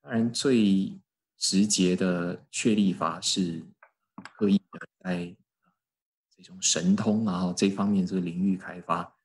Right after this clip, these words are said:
然后这方面的能力的开发，它最好是比较多是个人私下的沟通啊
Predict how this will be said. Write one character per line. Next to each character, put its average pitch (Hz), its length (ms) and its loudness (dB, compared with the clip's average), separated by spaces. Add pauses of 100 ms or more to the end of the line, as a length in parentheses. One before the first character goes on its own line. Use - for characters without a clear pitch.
(720)
然 107 140 -18
后 113 420 2
这 - 160 2
方 131 220 0
面 127 240 6
的 92 440 0
能 95 200 -2
力 120 100 4
的 98 120 0
开 101 240 -2
发， 95 440 -4 (380)
它 110 260 -10 (800)
最 - 160 -4
好 107 140 0
是 104 140 0
比 - 100 -2
较 98 160 2
多 101 180 2
是 92 440 0
个 110 240 2
人 90 200 0
私 202 240 2
下 190 280 0
的 90 80 -10
沟 87 220 -8
通 175 280 -14
啊 170 160 -18